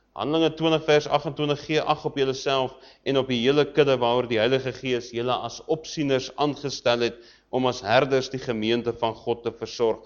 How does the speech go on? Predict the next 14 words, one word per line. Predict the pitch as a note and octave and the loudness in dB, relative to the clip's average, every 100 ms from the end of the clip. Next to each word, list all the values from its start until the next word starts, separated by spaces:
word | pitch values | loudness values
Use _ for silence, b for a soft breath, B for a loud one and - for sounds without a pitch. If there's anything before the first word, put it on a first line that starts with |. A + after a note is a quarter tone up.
| B B B | B B B
wat | G2+ C3 D#3+ | 4 6 6
hy | C#3 C3+ | 2 2
deur | B2 B2+ | 0 0
sy | C3+ A2 | 0 -2
eie | C#3+ C#3+ B2+ | 0 0 0
bloed | G2+ A2 A2 - _ _ _ _ A#2+ | -2 -8 -8 -20 _ _ _ _ -10
verkry | - A#2 G2 | -4 -2 -2
het." | - - _ _ _ _ _ - | -4 -16 _ _ _ _ _ -12
En | G#2+ | -2
deur | C3+ C3 | 0 2
daardie | A2+ C#3 D#3+ E3 | 2 2 0 -2
verantwoordelikheid | E3 D3 B2 G#2+ C#3+ D3 D3 D3 C#3 | -2 -2 -4 2 2 2 0 -2 -2
te | C3 | -2
erken, | C3 B2 - C3+ F#2+ | -2 -2 -2 -2 -2